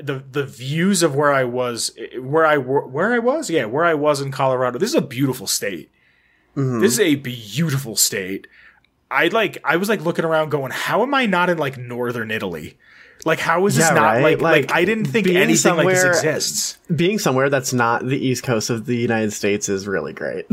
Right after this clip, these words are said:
Speaker 2: <laughs>
Speaker 1: Dude, uh, well, I found out that in Colorado, it's illegal to build your buildings tall.
Speaker 2: Yeah, so
Speaker 1: Because
Speaker 2: you
Speaker 1: it
Speaker 2: can see the
Speaker 1: blocks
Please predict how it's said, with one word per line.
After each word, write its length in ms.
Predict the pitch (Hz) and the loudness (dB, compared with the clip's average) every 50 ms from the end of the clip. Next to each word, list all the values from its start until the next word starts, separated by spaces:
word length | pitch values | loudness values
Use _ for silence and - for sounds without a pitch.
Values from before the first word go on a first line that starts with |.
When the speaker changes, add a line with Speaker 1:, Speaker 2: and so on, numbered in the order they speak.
| 175 | -6
Speaker 2:
<laughs> 120 | - - - | -6 -6 -4
Speaker 1:
Dude, 180 | - 220 214 | -4 -2 -2
uh, 120 | - - 165 | -2 0 0
well, 140 | 160 165 160 | 2 2 2
I 100 | 156 143 | 0 0
found 280 | 139 180 185 190 175 | 0 0 2 2 2
out 160 | 180 175 170 175 | 2 0 0 0
that 260 | 165 143 131 127 - | 0 -2 -2 -4 -6
in 300 | 139 135 131 123 120 113 | -8 -8 -8 -10 -14 -12
Colorado, 600 | - - 147 143 131 113 120 143 175 151 131 113 | -4 -2 0 0 0 2 2 2 2 2 2 2
it's 100 | 92 - | 0 -2
illegal 420 | 127 117 113 123 143 151 151 160 143 | -2 -2 -2 -2 -2 0 0 0 0
to 120 | 143 151 | 0 -2
build 320 | 131 135 - 131 135 143 135 | -2 -2 0 0 2 2 2
your 100 | 127 120 | 0 -4
buildings 500 | 113 - 127 127 127 127 113 107 - - | -4 -2 -2 0 0 -2 -2 -2 -2 -2
tall. 640 | - - - - - 123 110 - - - - - _ _ _ _ _ _ _ _ _ _ _ _ _ _ - - - _ - | -2 -4 -6 -4 -2 -2 -2 -4 -6 -14 -20 -20 _ _ _ _ _ _ _ _ _ _ _ _ _ _ -20 -20 -16 _ -2
Speaker 2:
Yeah, 180 | 147 170 170 151 | 0 0 0 0
so 120 | 139 147 | 0 2
Speaker 1:
Because 160 | 139 170 156 131 | 2 2 2 2
Speaker 2:
you 40 | |
Speaker 1:
it 20 | 127 | 2
Speaker 2:
can 140 | 139 135 127 | 0 0 0
see 100 | 120 139 | 0 2
the 60 | 131 | 4
Speaker 1:
blocks 160 | 123 135 139 | 4 4 4